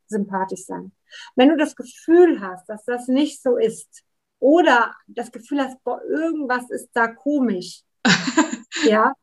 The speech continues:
Speaker 1: dann kannst du das zwar noch nicht greifen, aber das Gefühl ist schon richtig.
Speaker 2: Mhm.
Speaker 1: Ja, dessen solltest du dir bewusst sein. Ähm, es sollte aber auch so sein, dass du vertrauen kannst, weil wenn du nicht vertrauen kannst, kannst du dich auch nicht öffnen. Gerade wenn es um mentale Themen geht, ist es unfassbar wichtig, sich zu öffnen.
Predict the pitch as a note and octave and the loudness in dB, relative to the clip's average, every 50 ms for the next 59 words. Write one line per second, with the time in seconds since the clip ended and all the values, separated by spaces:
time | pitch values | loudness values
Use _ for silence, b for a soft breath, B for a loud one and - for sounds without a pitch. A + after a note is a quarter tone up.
0 | _ B B B B _ _ _ - B3 A#3+ B3 B3+ B3 B3 - _ _ _ _ | _ B B B B _ _ _ 2 2 4 4 2 -2 -6 -10 _ _ _ _
1 | - - C#4+ D4+ D#4+ D#4+ - F4 D#4+ - E4+ - - - C#4 C4+ C4 C4 B3+ B3+ | -2 0 2 2 0 0 -4 -2 0 0 0 0 0 -4 -4 -2 -2 0 0 -2
2 | B3 B3 - - G#3+ B3+ D4 E4 F4+ F4+ F#4 - A#3 G#3+ A3+ B3 C4+ - - - | -2 -6 -8 -2 0 2 2 4 2 0 -4 -6 -10 -8 -8 -10 -10 -12 -8 -4
3 | - B3+ A#3+ B3 B3 B3 B3 - - A#3 - - - C#4 C#4 C4 G#4+ - - - | -2 -2 -2 -2 -4 -6 -8 -12 -16 -18 -12 -4 -2 0 0 0 0 -4 -6 -8
4 | - A3 G#3+ G#3 G3 - - - - - - - _ - F#3 F3 D3+ D#3 F#3 F3 | -10 -8 -8 -8 -8 -10 -12 -20 -20 -20 -20 -14 _ -4 -2 -2 -2 -2 -6 -10
5 | - _ _ _ - G#3+ A3 A#3+ A#3+ A#3+ A#3+ A#3 A#3+ A#3+ A#3 A3 G#3+ G#3+ G#3+ G#3+ | -12 _ _ _ -6 -4 -4 -2 -2 -4 -2 -2 -2 0 0 0 0 0 -4 -8
6 | - - - G3+ F3+ G3 F#3+ F3+ G3 G3 E3+ - - - - F3 E3+ F3 F#3+ B | -8 -4 -4 -2 -2 -2 -4 -4 -4 -6 -6 -10 -16 -18 -16 -14 -12 -12 -14 B
7 | B B B B B B B G#3 - - B3 B3 C4 C4+ C4+ C4+ C4 C4 _ _ | B B B B B B B -8 -2 0 2 4 4 4 2 2 0 -4 _ _
8 | _ _ _ _ _ _ _ - B3 B3 B3+ C#4 C4 D4 D#4+ E4 E4+ C#4 C4 C4 | _ _ _ _ _ _ _ -12 -10 -4 0 0 2 2 0 0 -2 -4 -2 -2
9 | B3+ B3 B3 - - C4+ B3+ C4 C4 B3+ A#3 A#3 - - A3 - A#3+ A#3+ - - | -4 -4 -6 -6 -10 -8 -4 -2 -2 -2 -2 -4 -8 -12 -8 -6 -6 -6 -6 -8
10 | - - A3+ A3 A#3 B3 C#4 B3+ - C4+ C4+ C#4+ E4 E4 - - A#3 A#3+ B3 A#3+ | -6 -2 0 2 2 2 0 -2 -4 -4 -6 -6 -6 -6 -4 -4 -2 -2 -2 -2
11 | B3+ B3+ C4 C4 - - C4 C4 - - C#4+ D4+ D4+ C#4 C4 B3+ B3+ A#3+ A#3+ A#3+ | -2 -2 -4 -4 -6 -8 -8 -8 -2 2 4 4 4 2 0 -4 -6 -6 -6 -6
12 | A#3 - - B3+ B3 A#3+ - B3+ A3 A3+ A3+ G3 - G#3 F#3+ A3+ A3 A3+ - G#3+ | -8 -10 -10 -10 -10 -10 -10 -10 -10 -10 -10 -10 -12 -10 -10 -10 -10 -8 -6 -8
13 | G#3 - - - F3+ F3 F3 G3 G#3+ A#3+ B3+ B3+ A3 A#3 A#3 A3+ A3 A3 A3 A3 | -8 -10 -12 -14 -14 -14 -6 -2 0 0 0 0 0 -2 -2 -4 -4 -6 -4 -2
14 | A3+ B3 C4+ C4+ C4+ B3+ B3 B3 A#3+ A3+ A3+ _ - A3+ G#3+ G#3 G3+ F#3+ A#3+ B3 | 0 0 0 0 0 0 2 2 2 0 -2 _ -6 -6 -4 -6 -4 -2 -2 -2
15 | C4 B3 A3+ A3 A3 A3 - _ - C#4 D4 D4+ D4 D4 - B3 A#3+ A#3+ - A3+ | -2 -4 -8 -14 -16 -18 -10 _ -2 0 0 0 -2 -2 -2 -4 -4 -4 -4 -6
16 | G#3+ G3 G#3+ A3 A3 - A3 G#3 - - G3 - _ _ _ - - G#3+ G#3+ A3 | -6 -4 -6 -8 -8 -10 -12 -14 -14 -16 -20 -20 _ _ _ -10 -8 -8 -8 -8
17 | _ G3 F3+ F3 F#3+ A3+ - | _ -10 -10 -10 -10 -14 -16